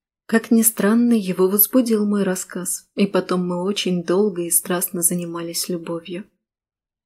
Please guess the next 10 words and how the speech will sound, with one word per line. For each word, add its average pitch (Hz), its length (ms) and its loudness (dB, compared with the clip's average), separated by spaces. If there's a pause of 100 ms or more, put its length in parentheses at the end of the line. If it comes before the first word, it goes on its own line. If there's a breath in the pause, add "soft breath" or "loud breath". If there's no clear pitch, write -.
Через 240 320 4
неделю 247 520 6
я 233 220 2
решила 247 400 2
снова 233 380 2
пойти 196 360 -2
к - 80 -4
моим 180 280 0
китайским 180 560 0
друзьям, 180 600 -2